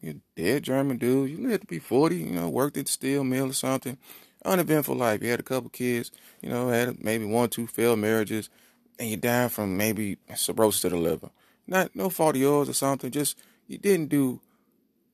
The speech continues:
what you could did to live your best life, right? But you had the unfortunate, uh, luck of being buried next to, like, somebody like Anne Frank, right? So now,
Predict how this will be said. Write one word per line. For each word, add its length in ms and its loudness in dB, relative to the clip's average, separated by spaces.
what 180 4
you 60 -6
could 180 2
did 320 4
to 80 -12
live 220 0
your 80 -4
best 320 -4
life, 240 -8
right? 260 0
But 180 0
you 680 2
had 240 0
the 120 -4
unfortunate, 760 -2
uh, 340 -8
luck 560 2
of 100 -8
being 280 0
buried 300 0
next 240 -2
to, 80 -6
like, 260 -4
somebody 320 0
like 140 -2
Anne 260 2
Frank, 480 -4
right? 320 0
So 240 0
now, 400 4